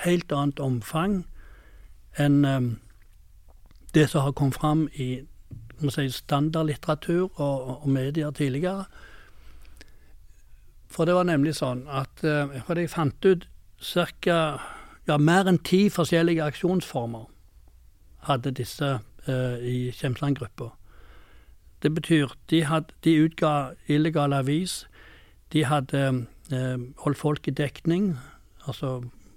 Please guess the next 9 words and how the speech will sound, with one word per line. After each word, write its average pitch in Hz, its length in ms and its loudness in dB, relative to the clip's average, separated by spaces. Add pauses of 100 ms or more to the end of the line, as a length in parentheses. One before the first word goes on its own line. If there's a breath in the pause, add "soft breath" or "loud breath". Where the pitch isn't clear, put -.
folk 156 180 -4
som 139 200 -2
var 127 140 -2
ettersøkt. 170 720 -4 (1400 loud breath)
Eh, 135 300 2
de 151 220 2
drev 143 260 2
med 135 300 2
sabotasje, 151 1000 -2